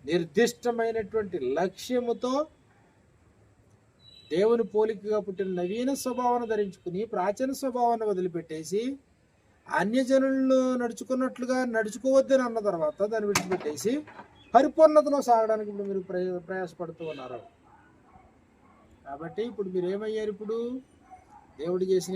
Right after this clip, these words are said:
ఏర్పాట్లు దేవుడు చేస్తే ఇప్పుడు మీరు ఒకరికొకరు అవయవాలు. మీరు ఇప్పుడు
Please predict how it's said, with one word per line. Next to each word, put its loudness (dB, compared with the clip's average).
ఏర్పాట్లు -4
దేవుడు 0
చేస్తే -2
ఇప్పుడు -2
మీరు 2
ఒకరికొకరు 0
అవయవాలు. 4
మీరు 0
ఇప్పుడు -6